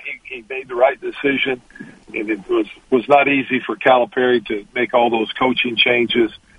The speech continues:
with guys that he had known. He made the changes.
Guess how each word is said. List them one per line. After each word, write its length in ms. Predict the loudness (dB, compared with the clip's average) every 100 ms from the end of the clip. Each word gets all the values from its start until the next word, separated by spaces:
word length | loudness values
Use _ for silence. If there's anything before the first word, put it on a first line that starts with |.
| -6 0
with 180 | 0
guys 380 | 4 4 4 2 -2
that 140 | -4
he 120 | 0
had 180 | 0 2
known. 340 | 2 4 2
He 140 | -2 0
made 240 | 2 2
the 100 | -2
changes. 640 | 0 2 2 0 0 0